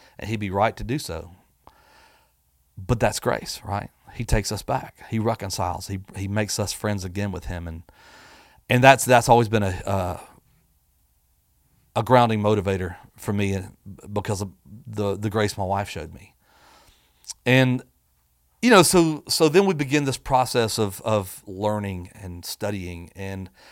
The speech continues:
I essentially traded one addiction for another. You know, after a, a nine-month period, and I relapsed, and I went forward. I talked a little bit about that last night. After that period, and everyone knew then what was going on with me because it had been a secret up till then.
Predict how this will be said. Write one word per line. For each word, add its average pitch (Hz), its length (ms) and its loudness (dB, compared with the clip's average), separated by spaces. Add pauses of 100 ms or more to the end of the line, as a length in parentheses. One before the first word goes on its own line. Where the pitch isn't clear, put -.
(340)
I 110 480 2
essentially 131 500 -4
traded 113 500 -4
one 107 240 -4
addiction 107 380 -4
for 98 180 -4
another. 92 460 -6 (140)
You 98 120 -10
know, 90 120 -8
after 110 520 2
a, 92 120 -6 (840)
a - 40 -4
nine-month 143 500 6
period, 127 360 2
and 104 100 -2
I 95 60 2
relapsed, 113 680 2 (1080)
and 92 80 -10
I 92 40 -6
went 98 220 -4
forward. 104 280 0
I 95 40 -2
talked 107 240 -6
a 101 40 -6
little 104 120 0
bit 95 100 -2
about 95 200 0
that - 160 -4
last 92 220 -8
night. 90 240 -12 (720)
After 117 280 0
that 113 260 2
period, 104 520 -2
and 98 100 -4
everyone 104 400 -2
knew 117 300 2
then 107 280 0
what 104 120 -4
was 98 120 -6
going 95 240 -4
on 113 220 2
with - 120 -8
me 92 140 -6
because 98 260 -6
it 143 40 -4
had 120 100 -6
been 107 120 -2
a - 40 -14
secret 143 320 -6
up - 100 -14
till - 120 -16
then. 92 220 -16